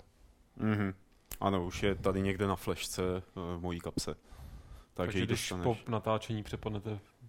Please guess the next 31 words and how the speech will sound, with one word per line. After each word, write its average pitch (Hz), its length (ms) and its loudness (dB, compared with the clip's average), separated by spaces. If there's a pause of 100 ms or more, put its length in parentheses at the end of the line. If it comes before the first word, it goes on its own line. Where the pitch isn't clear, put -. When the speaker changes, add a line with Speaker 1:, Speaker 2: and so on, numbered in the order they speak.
Speaker 2:
Pavla, 101 400 4
Speaker 1:
I, 113 40 4
i, 117 220 6
jestli 117 260 8
to, 117 80 10
Speaker 2:
rozbijete 113 60 12
mu 110 60 12
Speaker 1:
jestli, 110 240 10
Speaker 2:
držku, 113 320 2
Speaker 1:
jestli 107 260 6
Speaker 2:
tak 107 100 8
Speaker 1:
to - 40 -6
Speaker 2:
to 110 60 6
bude 101 120 0
Speaker 1:
F - 80 2
P 110 60 4
S - 0 -
nesežere, 90 500 2
že 117 100 0
Speaker 2:
<laughs> - 0 -
Jo, 110 80 6
Speaker 1:
jo, 135 80 10
Speaker 2:
to - 60 8
je 85 60 4
Speaker 1:
to 87 60 10
je 107 40 10
Speaker 2:
druhá 92 260 6
Speaker 1:
jako 90 140 4
Speaker 2:
věc, 95 120 6
Speaker 1:
možný. 90 260 6
Speaker 2:
samozřejmě. - 680 8